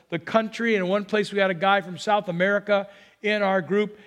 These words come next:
and we had to do work together. And then I had to do a hundred hours of pro bono coaching,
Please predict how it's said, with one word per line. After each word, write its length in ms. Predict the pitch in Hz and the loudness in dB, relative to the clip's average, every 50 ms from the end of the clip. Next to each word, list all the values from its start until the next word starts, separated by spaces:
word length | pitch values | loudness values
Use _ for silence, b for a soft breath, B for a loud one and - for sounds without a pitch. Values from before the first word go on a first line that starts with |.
| B B | B B
and 160 | - 226 233 220 | 0 0 2 2
we 140 | 240 233 | 2 2
had 240 | 214 220 226 233 196 | 2 2 2 0 0
to 80 | 214 208 | -2 -6
do 340 | 180 - 190 147 160 214 202 | -8 -8 -10 -2 -2 0 2
work 300 | 180 196 208 202 208 - | 4 4 2 2 0 -6
together. 400 | - 175 151 202 208 190 175 151 | -8 -2 2 2 2 2 0 -2
And 200 | - 202 226 254 | -2 0 2 2
then 140 | 294 302 | 2 2
I 80 | 302 277 | 2 0
had 140 | 247 247 247 | 0 0 0
to 80 | 240 | -2
do 180 | 202 202 214 202 | -2 0 2 2
a 80 | 190 185 | 2 2
hundred 460 | 180 233 269 285 277 294 294 277 277 | 2 0 0 0 2 2 0 0 0
hours 880 | 240 214 233 240 247 247 240 214 196 180 175 180 202 208 190 - - - b b b b b b | -2 0 2 2 4 4 2 2 0 0 0 -2 -2 -4 -6 -12 -14 -16 b b b b b b
of 240 | - 190 196 196 - | 0 0 0 0 -2
pro 300 | - - 254 262 269 277 | 2 4 6 6 6 2
bono 500 | 247 220 262 254 254 254 233 208 202 214 | 2 2 2 2 2 2 2 4 2 2
coaching, 840 | 208 214 - - 277 294 294 277 - - - 214 190 165 139 127 107 | 0 -2 4 4 4 4 4 -2 -4 -4 -2 0 0 -2 -2 -6 -12